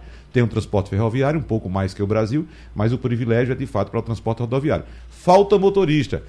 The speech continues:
mas os Estados Unidos, segundo o Beto Macedo, não estão ainda adiantados nessa questão do transporte autônomo de cargas, professor Ricardo.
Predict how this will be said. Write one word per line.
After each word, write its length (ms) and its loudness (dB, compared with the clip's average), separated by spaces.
mas 280 0
os 80 -8
Estados 300 0
Unidos, 340 -2
segundo 400 -4
o 20 -4
Beto 300 0
Macedo, 360 -6
não 140 -6
estão 380 -4
ainda 500 -2
adiantados 640 -2
nessa 220 -8
questão 340 -6
do 120 -6
transporte 480 -6
autônomo 340 -4
de 100 -6
cargas, 400 -6
professor 380 -14
Ricardo. 300 -14